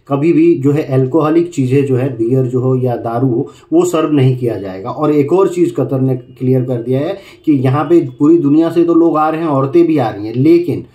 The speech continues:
वो लोग जो है mini skirt वगैरह ये सब चीज़ें नहीं पहनी जाएंगी, पूरी तरह से पूरा लिबास पहन के जाएंगे, जो ऊपर से चेहरे तक, मतलब, अ, ये जो है ढका हो, सर वगैरह, मतलब, open हो, चलता है, लेकिन बुर्का नहीं, लेकिन ऊपर से नीचे तक, ये नहीं कि half pant पहन लिए, हाफ टी शर्ट, कैसे भी,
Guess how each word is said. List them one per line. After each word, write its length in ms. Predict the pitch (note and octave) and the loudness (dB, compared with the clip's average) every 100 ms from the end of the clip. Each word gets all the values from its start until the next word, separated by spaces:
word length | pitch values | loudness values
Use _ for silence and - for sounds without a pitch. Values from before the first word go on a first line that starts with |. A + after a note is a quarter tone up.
| _ D3 | _ -2
वो 100 | D3+ | 2
लोग 240 | E3 E3+ | 4 4
जो 100 | D#3 | 2
है 140 | D#3+ D#3+ | 2 2
mini 320 | C#3 C#3+ D3+ | 4 4 2
skirt 340 | - - D3 | 0 -2 0
वगैरह 400 | C#3+ C#3 C#3 C#3 | 2 0 2 0
ये 80 | C3+ | 0
सब 200 | B2+ B2+ | -2 -6
चीज़ें 400 | - B2+ C#3+ D3 | -4 -2 0 0
नहीं 160 | C3 C3 | 0 0
पहनी 200 | C3+ C3 | 0 0
जाएंगी, 220 | C3 D3 | 0 0
पूरी 440 | E3+ D3+ D3+ E3 E3+ | -2 -4 0 2 2
तरह 240 | C#3+ C#3 | 0 -2
से 220 | B2+ E3+ F3 - _ | -2 -4 -6 -16 _
पूरा 240 | D3+ E3+ E3+ | 0 2 2
लिबास 380 | C#3+ C#3 C3 - | 0 0 -2 -2
पहन 180 | B2+ B2+ | 0 2
के 100 | B2+ | 2
जाएंगे, 240 | C3 E3+ | 2 2
जो 100 | D#3+ | 2
ऊपर 320 | C3 A#2+ C#3+ | 0 0 -2
से 160 | C3 C#3+ - B2+ B2 | -2 -4 -4 -12 -8
चेहरे 320 | B2 A#2 B2+ | -4 -2 -2
तक, 200 | D3 C#3+ B2+ C3+ | -2 -6 -10 -14
मतलब, 360 | A#2 B2 B2 - _ _ | -10 -6 -8 -8 _ _
अ, 80 | C3 | -4
ये 200 | B2+ C#3 | 0 2
जो 120 | C3+ | 2
है 120 | C#3+ C3+ | 2 0
ढका 280 | B2+ B2+ | 0 0
हो, 120 | C3+ D3+ | 0 -2
सर 380 | - - A#2+ | -6 -8 -4
वगैरह, 340 | A#2+ B2 B2 C3 | -2 -2 0 0
मतलब, 320 | B2+ B2+ B2+ | 0 0 0
open 220 | A#2 C3 | 0 0
हो, 100 | C3 | 0
चलता 380 | - - - C3 | -2 -4 -2 -4
है, 180 | - - _ _ _ _ B2+ | -4 -8 _ _ _ _ -2
लेकिन 240 | C#3 C#3+ | 0 2
बुर्का 340 | C#3 D3 F3 | 2 2 0
नहीं, 200 | F#3 F3 | 0 0
लेकिन 260 | F#3 F3 F#3 | 0 0 0
ऊपर 220 | C#3 D#3+ | 2 0
से 140 | D#3+ D#3+ | 0 2
नीचे 240 | C#3 C#3 | 2 0
तक, 140 | B2+ A#2+ | 0 0
ये 80 | C#3+ | 0
नहीं 120 | D3 | 0
कि 80 | C#3+ | -2
half 300 | B2+ B2+ - | -2 -4 -2
pant 260 | C3 B2+ B2+ | 0 0 0
पहन 200 | A#2+ A#2 | -2 0
लिए, 200 | B2+ B2 | 0 0
हाफ 260 | A#2+ A2+ - | -2 -6 -8
टी 120 | A#2 | -6
शर्ट, 220 | B2+ B2 | -2 -2
कैसे 280 | B2 G#2+ B2 | -2 -4 -2
भी, 160 | C#3+ | -4